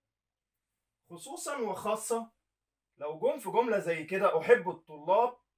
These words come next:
خصوصا المتفوق". خصوصا هنا أو خاصة مفعول مطلق لفعل محذوف تقديره أخص،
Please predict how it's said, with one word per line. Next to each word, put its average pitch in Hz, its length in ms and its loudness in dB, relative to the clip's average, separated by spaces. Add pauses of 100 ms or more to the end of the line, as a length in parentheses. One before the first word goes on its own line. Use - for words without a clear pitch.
(100)
خصوصا 208 520 -6
المتفوق". 165 720 -8 (1200)
خصوصا 247 400 -6
هنا 254 440 -2 (720)
أو - 140 -6
خاصة 240 600 -2 (580)
مفعول 160 580 -8
مطلق 185 420 -2
لفعل 180 420 0
محذوف 208 640 -6
تقديره 220 680 -2
أخص، - 540 -6